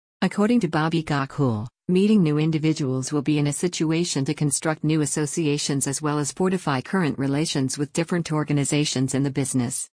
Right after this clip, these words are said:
Organizations are thinking of very much planned and coordinated preparing gatherings. They do this by saving assets in an organization that can be utilized for the participation of any gatherings that could emerge even without prior warning.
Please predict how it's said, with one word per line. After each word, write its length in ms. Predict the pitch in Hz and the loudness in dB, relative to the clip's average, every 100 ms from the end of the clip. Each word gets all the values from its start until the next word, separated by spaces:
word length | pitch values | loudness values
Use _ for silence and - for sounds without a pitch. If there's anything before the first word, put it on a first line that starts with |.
| _ _ - | _ _ -2
Organizations 840 | 180 180 165 147 147 147 - 135 151 | 0 2 0 0 0 0 0 -2 -2
are 80 | |
thinking 420 | 143 180 175 165 151 | -2 -2 0 0 0
of 60 | |
very 240 | 135 165 156 | 0 0 2
much 320 | 151 156 - | 0 -2 -4
planned 340 | - 151 151 | -2 0 0
and 140 | 143 - | -2 -2
coordinated 640 | 160 165 165 127 147 - | 0 0 0 0 -2 -4
preparing 480 | 135 - 165 147 147 | -6 -2 0 0 0
gatherings. 800 | 143 139 135 131 131 127 131 - _ _ _ - | 0 0 -2 -4 -4 -4 -6 -12 _ _ _ -2
They 160 | 185 | 0
do 180 | 185 190 | 2 2
this 180 | 202 202 | 2 0
by 140 | 143 | -2
saving 400 | 139 160 151 151 | 0 0 0 -2
assets 460 | 156 147 - 139 156 | 0 0 0 -2 0
in 80 | 147 | 0
an 100 | 139 | 0
organization 720 | 185 180 156 139 147 143 143 | 0 2 0 2 0 0 0
that 160 | 139 139 | 0 0
can 140 | 160 | 0
be 100 | 156 | 0
utilized 640 | 156 175 165 151 139 143 - | 0 0 0 0 0 -4 -6
for 100 | 143 | -6
the 100 | 139 | -4
participation 880 | 160 151 175 175 - 160 165 156 | -2 0 0 -2 -2 -2 0 0
of 100 | 143 | 0
any 220 | 147 160 160 | 2 0 2
gatherings 540 | 151 147 139 127 135 | 0 2 0 0 -2
that 160 | 151 143 | -4 -2
could 160 | 156 | 0
emerge 340 | 147 151 156 165 | 0 0 0 0
even 240 | 156 143 | 0 0
without 320 | 135 147 143 | 0 -2 -2
prior 400 | - 160 165 147 | -2 0 0 0
warning. 460 | 127 131 123 123 | 0 0 0 -2